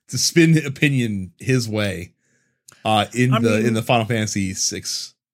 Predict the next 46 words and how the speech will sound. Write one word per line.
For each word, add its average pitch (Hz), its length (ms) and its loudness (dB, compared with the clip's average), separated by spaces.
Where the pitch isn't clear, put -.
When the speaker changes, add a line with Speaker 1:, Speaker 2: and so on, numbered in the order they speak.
Speaker 1:
universe. 95 340 -6
Speaker 2:
but 208 160 -2
Speaker 1:
Or 160 60 4
Speaker 2:
once 233 260 2
he, 226 100 2
but 180 360 -2
once 190 340 -2
he 214 140 0
ascends 180 540 2
to 156 180 -4
godhood, 135 680 -6
Speaker 1:
Yeah, 139 160 6
I 143 60 4
guess 139 220 2
you 151 80 2
don't 147 100 2
Speaker 2:
right? 180 80 2
Speaker 1:
need 180 120 0
it 120 60 0
Speaker 2:
Like, 185 120 -2
Speaker 1:
anymore. 175 180 -8
Speaker 2:
he - 40 -6
doesn't 220 300 -6
really 214 260 -2
care, 104 560 -10
right? 110 200 -8
Speaker 1:
So, 156 120 4
like, 151 200 6
Speaker 2:
Like, 139 140 2
he 160 60 0
Speaker 1:
like, 151 160 4
maybe 170 200 6
Rufus 156 280 4
Shinra. 180 600 2
Like, 120 200 2
like, 117 180 0
Shinra 151 300 0
needs, 143 400 0
like, 143 200 0
a 135 60 2
better 135 220 2
P 135 240 0
R, 139 440 0
P 139 160 2
R 135 160 4
representative. 135 800 0